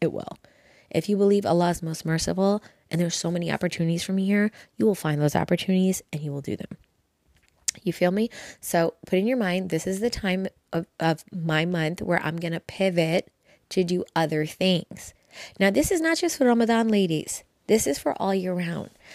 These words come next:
Ramadan, I'm just gonna give this last reminder as we're ending, Ramadan is not the time to just, how do I say this? This is not like Ramadan spirit, blah, blah, blah. No, Ramadan is never meant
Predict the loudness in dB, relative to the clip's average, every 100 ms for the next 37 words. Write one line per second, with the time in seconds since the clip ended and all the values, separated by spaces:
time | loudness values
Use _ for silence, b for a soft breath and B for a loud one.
0 | B 0 2 2 4 4 4 0 -2 0
1 | 2 2 2 2 2 2 4 4 4 2
2 | 4 4 2 B B B 2 4 4 2
3 | 0 -2 -2 -4 -2 -2 0 0 0 0
4 | -4 -14 _ B B B 0 0 2 -2
5 | -4 -8 -6 -2 2 2 2 0 2 2
6 | 0 -6 b b -4 2 4 4 2 0
7 | 2 2 2 2 2 0 -2 2 4 6
8 | 4 2 0 0 2 2 2 -2 -2 -2
9 | -2 -4 -6 -6 -4 -4 -2 -2 -2 0
10 | 0